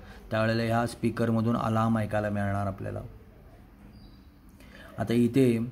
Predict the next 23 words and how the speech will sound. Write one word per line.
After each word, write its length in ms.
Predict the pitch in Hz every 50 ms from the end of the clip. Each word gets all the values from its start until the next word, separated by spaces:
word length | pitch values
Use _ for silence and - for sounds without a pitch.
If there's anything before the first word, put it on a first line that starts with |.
| - - - - - - - - -
हा 220 | - 110 113 120
मोनोस्टेबल 760 | 120 120 120 113 110 113 117 123 120 - 135 127 123 127 123
जो 100 | 123 123
मल्टीव्हायब्रेटर 680 | 120 123 117 110 117 113 113 113 110 110 110 110 107 110
आहे, 200 | 110 110 110 107
जसं 240 | 104 107 101 - 113
की 100 | 110 117
इथे 300 | 110 113 110 107 113 110
आपल्याला, 480 | 113 107 110 113 113 113 110 110 107 110 - - - - - - - - 113
अ, 180 | 110 107 107 - - -
आठ 280 | 113 113 113 113 113
नंबर 280 | 113 113 113 110 113 110
पिन, 360 | - - 117 113 113 113 113
अ, 560 | 113 110 107 107 - - 110 107 107 107 107 98 98 -
प-, 140 | - - 107 104 98
पॉझिटिव्ह 380 | - 110 104 110 110 107 117 113
व्हीसीसी, 680 | 113 110 107 - 113 98 - 110 107 107 107 104 101 104 - - - -
इथे, 320 | 107 98 107 107 107 107 104 104 107
अ, 120 | 107 107 107
रिसेट 340 | 107 107 101 - 120 117 110
जो 160 | 107 113 113
आहे, 320 | 110 107 101 104 107 107
आपण 500 | 104 104 101 104 107 104 104 104 104 104